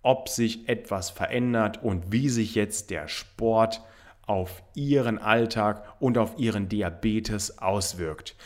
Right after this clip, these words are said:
Denn körperliche Aktivitäten, das ist der dritte Punkt, können auch unsere Lebensqualität und unser Wohlbefinden positiv beeinflussen. Natürlich auch negativ, wenn ich jetzt auf einmal Knieschmerzen bekomme, weil ich Sport mache, aber positiv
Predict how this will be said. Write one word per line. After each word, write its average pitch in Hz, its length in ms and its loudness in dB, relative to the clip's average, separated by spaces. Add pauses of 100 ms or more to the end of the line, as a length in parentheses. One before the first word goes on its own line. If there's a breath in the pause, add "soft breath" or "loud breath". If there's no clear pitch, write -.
(280 loud breath)
Denn 87 220 -2
körperliche 131 580 2
Aktivitäten, 117 680 -2
das 107 120 2
ist 110 140 -2
der 104 100 2
dritte 117 300 0
Punkt, 107 280 -2
können 107 280 0
auch 98 200 2
unsere 107 380 0
Lebensqualität 113 1200 2 (280 loud breath)
und 123 340 0
unser 85 420 -2 (120)
Wohlbefinden 123 1000 6 (140)
positiv 147 720 4
beeinflussen. 123 720 0 (240 loud breath)
Natürlich 92 400 0
auch 80 140 -2
negativ, 117 560 6
wenn 127 140 4
ich 117 60 -2
jetzt 120 160 0
auf 104 120 0
einmal 95 240 2
Knieschmerzen 127 720 0
bekomme, 135 320 2
weil 120 140 4
ich 120 60 -2
Sport 127 320 0
mache, 131 200 0 (380 loud breath)
aber 85 260 2 (160)
positiv 143 800 6